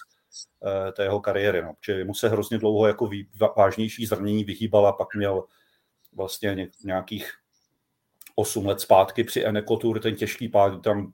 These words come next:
přepadl přes ty no-, nohy plůtku vlastně v cílové rovince a tam se pro něj začal hrozně takový jako smutný sled, eh, eh,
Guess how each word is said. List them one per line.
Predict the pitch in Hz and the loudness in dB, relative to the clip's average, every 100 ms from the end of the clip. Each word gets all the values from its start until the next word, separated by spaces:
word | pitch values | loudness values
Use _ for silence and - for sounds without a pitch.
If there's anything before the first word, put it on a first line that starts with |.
| _ | _
přepadl | - 107 107 104 | -10 -2 0 0
přes | - 107 - - _ _ _ _ | -4 -8 -8 -14 _ _ _ _
ty | 113 | -2
no-, | 104 101 - | -2 -2 0
nohy | 104 98 107 | 2 4 2
plůtku | 120 135 113 127 | 0 -6 -4 0
vlastně | 107 101 113 | 2 0 -2
v | 104 | -4
cílové | - 110 101 107 | -4 -2 2 4
rovince | 95 98 107 | 2 0 -2
a | |
tam | 98 95 | -2 -4
se | 92 113 | -4 -8
pro | - 98 | -4 -4
něj | 98 | -2
začal | 98 117 117 101 95 _ _ _ _ - | -4 -2 0 0 0 _ _ _ _ -8
hrozně | 95 87 104 | -8 -4 -4
takový | 95 113 | 0 0
jako | - | 0
smutný | 113 - 104 - 117 113 | -4 -4 -8 -4 -4 -2
sled, | - 107 101 - _ - _ _ - | 4 2 2 -12 _ -20 _ _ -6
eh, | 101 98 98 98 101 101 _ | -4 0 0 0 -2 -8 _
eh, | - | -14